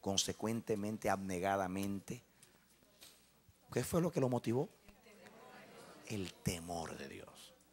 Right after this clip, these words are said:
Dice, "A causa del temor de Dios, yo lo hice."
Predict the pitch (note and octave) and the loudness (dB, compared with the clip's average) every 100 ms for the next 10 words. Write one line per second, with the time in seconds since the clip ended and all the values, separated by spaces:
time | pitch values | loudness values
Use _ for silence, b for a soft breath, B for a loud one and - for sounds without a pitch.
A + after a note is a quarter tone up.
0 | _ _ - - - - - - - - | _ _ -8 -6 -6 -2 0 0 -8 -8
1 | - D3+ - D3+ B2+ G2+ - F2 E2 F2 | 0 4 4 4 0 0 0 0 0 -2
2 | E2 D#2+ - - - F#2+ D#2 E2 F2+ E2 | -4 -8 -16 -20 -6 -4 0 2 4 2
3 | - - - - B1+ A#1 A1+ - - B | 0 -10 -16 -10 -8 -8 -12 -14 -18 B
4 | B B - E2 D#2 D2 C2+ - | B B -8 -4 -2 -2 -4 -8